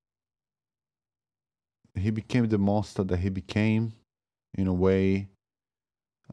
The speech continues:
Uh, it's, it's unfortunate. He, he's a tragic figure. It's, it's tough. Um, because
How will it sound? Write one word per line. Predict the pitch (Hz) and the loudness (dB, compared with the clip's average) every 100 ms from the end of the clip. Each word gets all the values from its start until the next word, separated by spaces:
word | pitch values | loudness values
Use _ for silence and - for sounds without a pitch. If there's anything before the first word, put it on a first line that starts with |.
| _ | _
Uh, | - 65 50 - - - _ _ _ _ _ _ _ _ _ _ _ _ _ _ _ _ _ _ _ _ _ _ _ _ - | -8 -6 -6 -10 -14 -20 _ _ _ _ _ _ _ _ _ _ _ _ _ _ _ _ _ _ _ _ _ _ _ _ -6
it's, | 107 - - - - | -6 -6 -14 -12 -8
it's | 98 - - | -8 -8 -8
unfortunate. | 104 - 139 127 - 85 - 90 | -8 -2 0 0 -2 -8 -8 -6
He, | 110 120 117 120 | -2 0 0 0
he's | 135 143 | -2 -4
a | |
tragic | 139 - 151 107 90 | -6 -4 -2 -2 -6
figure. | - 78 - - - _ _ | -8 -8 -8 -12 -14 _ _
It's, | 98 92 87 | -10 -8 -12
it's | 95 - | -12 -8
tough. | 120 82 - _ _ _ _ - - - - - - _ _ - - - | -8 -8 -14 _ _ _ _ -20 -20 -20 -20 -20 -20 _ _ -20 -18 -16
Um, | - - 95 | -14 -14 -12
because | 98 107 104 95 | -6 -2 -2 -4